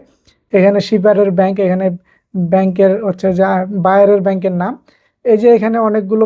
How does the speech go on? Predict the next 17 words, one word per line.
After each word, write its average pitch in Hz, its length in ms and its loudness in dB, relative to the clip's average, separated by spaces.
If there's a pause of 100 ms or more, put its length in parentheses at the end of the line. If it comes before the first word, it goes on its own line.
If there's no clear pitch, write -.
পূরণ 208 260 -2
করার 196 280 0
বিষয় 185 340 0
আছে, 180 160 -12
যেমন 202 220 0
এই 196 80 0
যে 202 160 -2
ইএক্সপি 202 380 -2
নাম্বার, 190 260 0
ইএক্সপি 196 380 -2
ডেট, 185 300 2 (160)
এলসি 214 320 -4
নাম্বার, 185 280 0
এলসি 190 320 -2 (100)
ডেট, 185 180 2 (800)
এখানে 196 200 2
হচ্ছে 185 160 -4